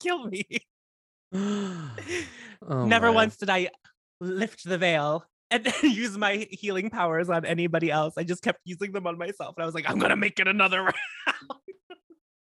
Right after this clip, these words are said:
Speaker 1: The humans lost. <laughs>
Speaker 2: You know, honestly, a good, that's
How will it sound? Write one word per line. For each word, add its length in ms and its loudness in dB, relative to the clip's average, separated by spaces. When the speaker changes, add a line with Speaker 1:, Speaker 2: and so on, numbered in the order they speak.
Speaker 1:
The 80 -4
humans 380 -4
lost. 560 -2
<laughs> 40 0
Speaker 2:
You 140 -2
know, 240 2
honestly, 460 -2
a 60 -8
good, 220 -10
that's 260 -8